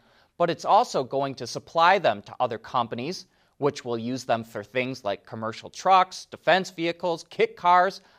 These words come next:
autonomous cars, and emergency vehicles. Deliveries will start in twenty twenty-two.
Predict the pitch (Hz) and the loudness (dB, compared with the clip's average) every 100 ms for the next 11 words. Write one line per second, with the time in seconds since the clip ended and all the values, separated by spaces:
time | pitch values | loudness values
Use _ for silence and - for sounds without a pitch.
0 | - 117 - 220 - - - 110 101 113 | -10 -6 0 0 0 -4 -4 -2 -2 -4
1 | - _ _ _ 202 147 104 - 131 127 | -12 _ _ _ -6 -6 -6 -8 -8 -4
2 | 117 113 120 131 131 123 117 - 92 92 | -6 -6 -10 -10 -6 -4 -4 -4 -10 -10
3 | - _ _ _ _ _ 135 131 160 127 | -16 _ _ _ _ _ -6 0 0 -2
4 | 113 113 - 101 - 180 160 95 - - | -6 -10 -14 -14 -4 2 2 2 -6 -16
5 | 117 - 147 165 117 - 123 107 107 - | -14 -14 -8 -6 -6 -12 -12 -12 -12 -8
6 | 139 110 95 | -6 -6 -8